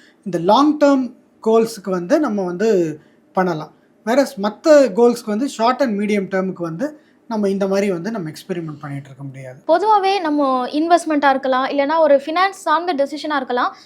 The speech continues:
Speaker 2: நிறைய பேர் கொஞ்சம் எமோஷனலா தான் இதை எடுப்பாங்க. உதாரணத்துக்கு இப்போ கோல்டோட விலை ரொம்ப ஜாஸ்தியாயிட்டே இருக்கு அப்படின்னா, "இதை நான் மிஸ் பண்ணா இன்னும் அதிகமாயிரும், so உடனே என்னோட இருக்கிற எல்லா பணத்தையும் எடுத்துட்டு போய் நான் தங்கம் வாங்குறேன்" அப்படின்னு யோசிக்கலாம். ஈக்விட்டியும் அதே மாதிரி மேல போகும்போது, "நான் அதுல இன்வெஸ்ட் பண்றேன்" அப்படின்னு யோசிப்பாங்க.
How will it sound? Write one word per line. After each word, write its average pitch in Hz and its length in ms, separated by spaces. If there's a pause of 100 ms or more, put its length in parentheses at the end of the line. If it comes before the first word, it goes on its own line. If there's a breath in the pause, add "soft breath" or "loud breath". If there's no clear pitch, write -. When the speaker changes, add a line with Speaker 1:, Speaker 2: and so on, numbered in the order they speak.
(120)
Speaker 2:
நிறைய 427 340
பேர் 403 200
கொஞ்சம் 339 240
எமோஷனலா 330 480
தான் 294 220
இதை 247 140
எடுப்பாங்க. 240 440 (260 loud breath)
உதாரணத்துக்கு 415 440
இப்போ 403 180
கோல்டோட 359 560
விலை 294 180
ரொம்ப 311 200
ஜாஸ்தியாயிட்டே 285 520
இருக்கு 277 200
அப்படின்னா, 262 380 (260 soft breath)
"இதை 330 180
நான் 370 140
மிஸ் 339 160
பண்ணா 415 260
இன்னும் 392 280
அதிகமாயிரும், 302 540
so 294 180
உடனே 339 380
என்னோட 285 280 (200 loud breath)
இருக்கிற 359 280
எல்லா 320 160
பணத்தையும் 294 400
எடுத்துட்டு 262 100
போய் 320 140
நான் 294 100
தங்கம் 277 360
வாங்குறேன்" 262 260
அப்படின்னு 262 260
யோசிக்கலாம். 247 400 (260 loud breath)
ஈக்விட்டியும் 427 520
அதே 330 180
மாதிரி 330 280
மேல 320 280
போகும்போது, 302 440
"நான் 381 120
அதுல 302 220
இன்வெஸ்ட் 302 240
பண்றேன்" 285 280
அப்படின்னு 262 300
யோசிப்பாங்க. 233 420